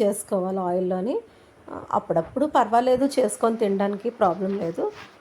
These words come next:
ఆహ్, కారం, ఉప్పు, పసుపు, ధనియాల పొడి, జీలకర్ర పొడి, గరం మసాలా అన్నీ వేసేసుకొని మంచిగా మిక్స్ చేసేసుకోవాలండి. అంటే అప్పటికే బా లేట్ అయిపోతుంది, ట్వెల్వ్ థర్టీ అలా అయిపోతుందనమాట. హస్బెండ్ వచ్చేస్తారు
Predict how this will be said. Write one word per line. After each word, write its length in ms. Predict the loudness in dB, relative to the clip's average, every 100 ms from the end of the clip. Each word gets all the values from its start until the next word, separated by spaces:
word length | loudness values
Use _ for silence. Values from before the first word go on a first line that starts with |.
| -4
ఆహ్, 240 | 0 0 2
కారం, 400 | 4 4 2 -2
ఉప్పు, 240 | -6 -2 -2
పసుపు, 400 | -2 -4 -4 -2
ధనియాల 340 | 0 0 -2
పొడి, 240 | -2 -2
జీలకర్ర 300 | -2 -4 -4
పొడి, 240 | -4 -2 -2
గరం 280 | 0 -2 -2
మసాలా 320 | -4 -4 -2
అన్నీ 180 | -2 -2
వేసేసుకొని 600 | -4 -8 -10 -4 -2 -4 -8 -20 -10 -4
మంచిగా 520 | -2 -4 -6 -2 0
మిక్స్ 300 | 0 -2 -2
చేసేసుకోవాలండి. 880 | -2 -4 -6 -6 -4 -4 -6 -4 -6 -6 -14 -20 -20 -20 -20 -20 -20 -20 -20 -20 -16 -4 0
అంటే 480 | 4 6 6 6 0 -12 -4
అప్పటికే 380 | -2 -2 0 2
బా 240 | 4 4
లేట్ 280 | 4 4 4
అయిపోతుంది, 540 | 2 4 0 0 -2 0
ట్వెల్వ్ 280 | 2 2
థర్టీ 220 | 2 2 2
అలా 160 | 4
అయిపోతుందనమాట. 840 | 2 2 0 0 -2 -2 -4 -2 -2
హస్బెండ్ 400 | -2 -2 0 -2
వచ్చేస్తారు 380 | -2 -4 -4